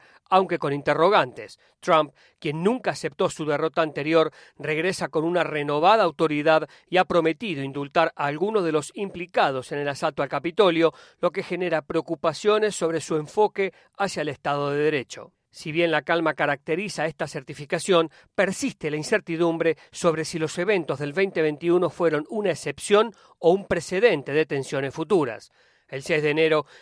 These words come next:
sigue siendo un símbolo de la división y resiliencia en Estados Unidos, que enfrenta desafíos para sanar sus diferencias políticas y culturales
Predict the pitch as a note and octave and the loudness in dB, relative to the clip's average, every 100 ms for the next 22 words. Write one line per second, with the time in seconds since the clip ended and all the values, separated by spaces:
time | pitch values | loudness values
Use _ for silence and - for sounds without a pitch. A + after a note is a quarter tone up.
0 | - - E3+ D#3 G3 F3+ E3+ D#3+ - A#3 | -14 -4 -2 -2 -2 -2 -4 -6 -6 -4
1 | C#3+ C3+ C3+ C#3 C3+ C3+ C#3+ C#3+ - G#3+ | -4 -4 -4 -4 -6 -6 -8 -10 -2 0
2 | G#3+ - F3 D#3+ D#3+ - F#3 A#3+ D3+ B2 | 0 -4 -8 -6 -6 -8 -8 -2 -2 -2
3 | C3+ C3+ - E3+ D3 C#3+ D3+ D#3+ D3+ - | -10 -8 -2 0 0 -4 -4 0 0 0
4 | - - - G3+ G3 A#3+ D3 - E3 D3+ | -20 -16 -4 -2 2 0 0 -4 -4 -6
5 | C#3 F#3 F3+ D3 C#3 C#3 - D#3+ D#3 B2+ | -8 -2 -2 -2 -4 -4 -2 0 0 0
6 | C#3 C#3 D#3 C#3 B2+ B2 A2 D3+ C#3+ C3+ | -8 -10 -8 -8 -8 -12 -10 -6 -6 -6
7 | C#3 A#2 - D3 E3+ D3+ D3 D#3 D#3 D3 | -10 -12 -14 -6 -4 -4 -2 2 2 0
8 | - | -4